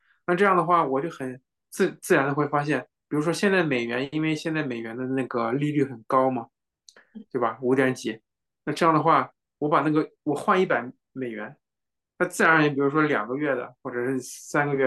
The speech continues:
的、半年的、十年的，都很高。那这样的话，我放那几个月，可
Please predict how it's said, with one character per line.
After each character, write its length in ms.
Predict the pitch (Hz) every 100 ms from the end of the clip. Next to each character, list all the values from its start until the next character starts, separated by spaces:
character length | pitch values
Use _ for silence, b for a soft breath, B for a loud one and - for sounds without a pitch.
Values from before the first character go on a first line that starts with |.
| 117
的、 80 | 113
半 220 | - 139 120
年 200 | 110 117
的、 120 | 113
十 220 | - 143
年 220 | 147 110
的， 160 | 110 - _ _ -
都 100 | 190
很 160 | 156 120
高。 280 | 120 117 b b -
那 80 | 156
这 100 | 196
样 80 |
的 120 | 175 160
话， 180 | 165
我 100 | 135
放 220 | 139 220 196
那 140 | 170
几 180 | - 123
个 80 | 160
月， 160 | 190
可 160 | -